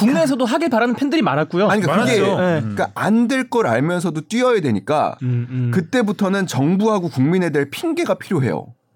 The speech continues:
Speaker 3: 음,
Speaker 2: 협회
Speaker 3: 이게
Speaker 2: 입장에서는.
Speaker 3: 핑계죠.
Speaker 2: 그러니까 최선을 다하는 코스프레가 필요한 거예요, 솔직히.
Speaker 1: 음.
Speaker 2: 그러니까 이러니까 회장은 어땠습니까? 회장은 이제 뭐 에이에프씨에서 이-, 인심을 잃은 지 오래됐거든요, 그 정몽규 회장은. 근데 이제 또 발품을 팔아가지고 집행위원을 전부 개별 접촉하는, 한다라는 걸 해요.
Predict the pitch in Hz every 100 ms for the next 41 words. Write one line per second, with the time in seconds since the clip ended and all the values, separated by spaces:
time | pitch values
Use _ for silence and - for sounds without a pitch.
0 | 104 95 220 131 160 127 156 131 123 110
1 | 98 - - - 170 - - 339 294 269
2 | 220 156 160 151 254 - - 214 139 -
3 | 165 107 50 - 180 - - - - _
4 | 107 95 90 87 190 151 208 208 214 190
5 | - - - - - - 277 277 262 233
6 | 147 165 - 139 117 143 202 226 226 214
7 | 156 156 143 143 - - - 175 254 269
8 | 262 247 147 131 139 196 269 247 139 175
9 | 226 - 113 208 233 123 113 - _ _
10 | _ _ - 131 120 123 127 127 113 98
11 | 123 - - - - - 220 220 180 185
12 | 226 220 - 156 220 196 214 180 165 156
13 | 147 - 233 208 185 170 151 131 165 143
14 | 127 160 131 - - 208 165 156 143 175
15 | 165 151 131 113 107 156 98 101 92